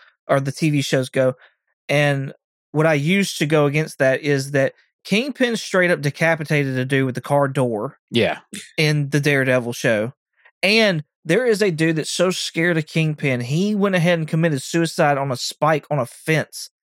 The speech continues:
Speaker 1: with his head. Like, didn't go through the chest, like, straight up slung his head through a spike on a fence to not have to deal with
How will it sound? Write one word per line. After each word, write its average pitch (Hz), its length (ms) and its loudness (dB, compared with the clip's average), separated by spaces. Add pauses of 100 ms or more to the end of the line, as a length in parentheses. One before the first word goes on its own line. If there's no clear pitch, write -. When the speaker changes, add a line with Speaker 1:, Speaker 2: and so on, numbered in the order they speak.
Speaker 1:
with 185 200 2
his 175 180 0
head. 143 360 0
Like, 151 220 0
didn't 208 220 0
go 226 140 4
through 214 160 -10
the 202 80 -4
chest, 160 360 0
like, 160 180 0
straight 185 360 0
up 175 160 0 (160)
slung 220 420 -2
his 202 180 0
head 170 400 0
through 175 140 2
a 175 60 2
spike 147 440 0
on 151 120 2
a 139 40 0
fence - 540 -4 (120)
to 151 160 2
not 165 360 2
have 156 160 -2
to 151 60 -10
deal 139 420 0
with 131 280 0